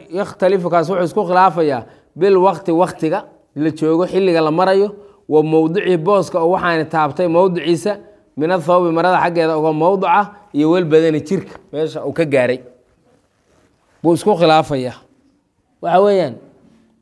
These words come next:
qofkan shay uusan iska ilaalin karin baa soo gaaray.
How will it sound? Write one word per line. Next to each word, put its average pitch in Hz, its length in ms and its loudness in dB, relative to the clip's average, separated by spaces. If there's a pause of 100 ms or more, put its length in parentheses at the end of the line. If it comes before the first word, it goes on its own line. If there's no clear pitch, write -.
(1080)
qofkan 143 600 0 (1800)
shay 196 300 0
uusan 156 340 -2
iska 202 240 -4
ilaalin 156 420 4
karin 120 300 -4 (1160)
baa 127 140 0
soo 143 260 2
gaaray. 117 400 -2